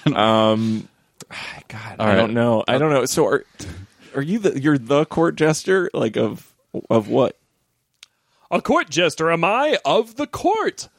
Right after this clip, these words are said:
Speaker 3: What court, you might ask? One that is a sport.
Speaker 2: Oh,
Speaker 1: So, like,
Speaker 2: God.
Speaker 1: a basketball? I'm
Speaker 2: <sighs>
Speaker 1: sorry. <laughs> Ba-,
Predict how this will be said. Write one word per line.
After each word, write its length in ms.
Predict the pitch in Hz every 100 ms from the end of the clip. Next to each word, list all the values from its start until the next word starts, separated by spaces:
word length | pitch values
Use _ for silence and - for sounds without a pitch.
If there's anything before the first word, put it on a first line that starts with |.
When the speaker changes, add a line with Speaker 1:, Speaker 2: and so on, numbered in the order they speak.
| -
Speaker 3:
What 320 | 170 294 -
court, 340 | - 320 311
you 80 | 294
might 240 | 320 330 330
ask? 460 | 349 403 - - - -
One 480 | - 135 208 262 220
that 260 | 170 151 147
is 180 | 143 139
a 120 | 139
sport. 880 | - - - 143 330 202 - - - - - - _ -
Speaker 2:
Oh, 160 | 127
Speaker 1:
So, 240 | 107 123 107
like, 180 | 113 107
Speaker 2:
God. 20 |
Speaker 1:
a 40 |
basketball? 720 | 90 107 131 - 147 147 143 -
I'm 200 | 120 117
Speaker 2:
<sighs> 20 |
Speaker 1:
sorry. 440 | 110 98 87 87 - - -
<laughs> 880 | - - 127 117 - - - -
Ba-, 280 | 117 127